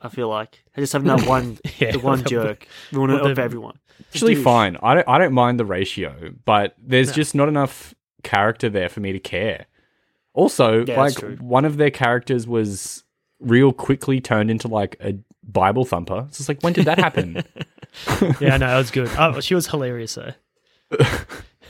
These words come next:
Speaker 2: She was
Speaker 3: Hey,
Speaker 2: so
Speaker 3: do you know
Speaker 2: funny.
Speaker 3: Lance Henriksen played King Bowser in the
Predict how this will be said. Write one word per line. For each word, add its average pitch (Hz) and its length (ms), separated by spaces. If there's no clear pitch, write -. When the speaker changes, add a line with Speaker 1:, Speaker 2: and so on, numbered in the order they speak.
Speaker 2:
She 147 160
was 139 180
Speaker 3:
Hey, 117 140
Speaker 2:
so - 40
Speaker 3:
do 113 60
you 120 60
know 139 120
Speaker 2:
funny. 139 100
Speaker 3:
Lance 127 220
Henriksen 113 500
played 101 520
King 104 260
Bowser 92 400
in 95 280
the 95 340